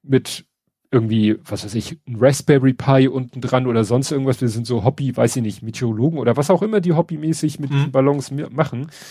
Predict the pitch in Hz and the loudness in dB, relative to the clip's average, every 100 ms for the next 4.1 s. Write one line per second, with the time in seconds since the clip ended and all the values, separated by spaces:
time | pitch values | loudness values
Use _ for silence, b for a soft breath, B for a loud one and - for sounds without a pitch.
0 | B B - 139 156 117 117 113 127 131 | B B 0 4 4 4 -2 -6 0 0
1 | 123 131 131 135 127 127 - - 127 131 | 4 4 4 2 2 0 -4 -8 -2 0
2 | 131 131 131 123 123 123 123 117 139 - | 2 2 2 0 0 2 0 0 -4 -2
3 | 135 120 123 127 123 123 120 117 117 117 | -2 -2 -6 -10 -4 -2 0 -2 -6 -8